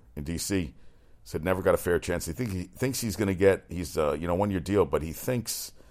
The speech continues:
that the walking bucket, as he's called, is gonna get himself a nice contract next season.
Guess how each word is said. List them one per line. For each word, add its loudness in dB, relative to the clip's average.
that -6
the 0
walking 6
bucket, 4
as -2
he's -10
called, -2
is -6
gonna -4
get 2
himself -2
a -4
nice -2
contract -4
next -10
season. -10